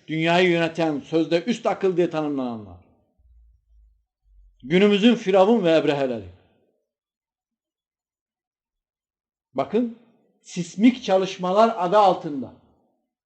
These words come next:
birçok noktalarda kurmuş oldukları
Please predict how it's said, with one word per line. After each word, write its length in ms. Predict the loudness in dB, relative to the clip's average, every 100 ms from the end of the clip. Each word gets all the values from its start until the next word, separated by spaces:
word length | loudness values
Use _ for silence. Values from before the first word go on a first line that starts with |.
| _ _
birçok 500 | 8 8 8 2 2
noktalarda 680 | -6 -4 0 2 2 2 -2
kurmuş 480 | -4 -6 -2 -2 0
oldukları 680 | 0 0 -4 -2 -4 -6